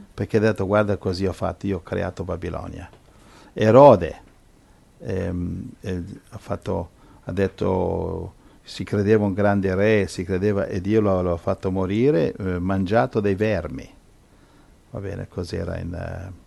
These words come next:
Atti undici, dodici lì. E quindi, eh, Elia dice qua, "Signore, fa che si sappia che sono qua per innalzare te."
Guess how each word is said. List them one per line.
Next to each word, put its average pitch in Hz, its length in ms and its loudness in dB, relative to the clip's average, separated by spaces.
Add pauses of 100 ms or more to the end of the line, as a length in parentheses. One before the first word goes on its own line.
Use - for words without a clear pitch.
(540)
Atti - 360 -8
undici, 92 440 -6
dodici 90 480 -8
lì. 90 160 -10 (1120)
E - 100 -2
quindi, 170 480 8
eh, 127 300 6
Elia 170 680 8 (320)
dice 151 440 4
qua, 143 320 6
"Signore, 143 500 4
fa 180 200 2
che 185 120 2
si 151 160 0
sappia 107 640 4
che 117 180 0
sono 165 300 0
qua 135 180 6
per 117 160 0
innalzare 123 720 6
te." - 300 0